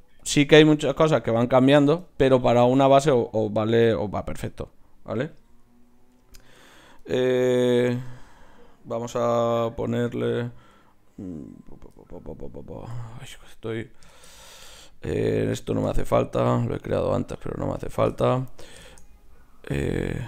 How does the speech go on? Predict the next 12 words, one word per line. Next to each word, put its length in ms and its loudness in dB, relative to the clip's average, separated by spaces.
bueno, 220 -4
sí, 200 -6
vamos 240 -12
a 80 -12
ponerle, 480 -10
vale, 160 -8
esto 200 -10
vamos 180 -6
a 60 -10
poner 180 -10
cadera. 720 2
Cadera, 360 0